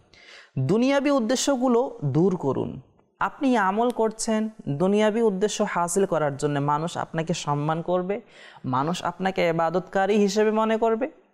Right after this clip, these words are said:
এই দুনিয়াবি উদ্দেশ্যগুলোকে বাদ দেওয়ার চেষ্টা করুন। নাম্বার তিন, আল্লাহ তাআলার গোপন পরিকল্পনা থেকে ভয় করুন।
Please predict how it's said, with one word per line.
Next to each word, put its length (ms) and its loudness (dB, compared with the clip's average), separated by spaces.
এই 180 2
দুনিয়াবি 480 2
উদ্দেশ্যগুলোকে 920 0
বাদ 400 -4
দেওয়ার 280 0
চেষ্টা 340 -6
করুন। 260 -6
নাম্বার 240 0
তিন, 240 0
আল্লাহ 380 0
তাআলার 520 0
গোপন 520 -2
পরিকল্পনা 760 2
থেকে 420 0
ভয় 460 0
করুন। 480 -10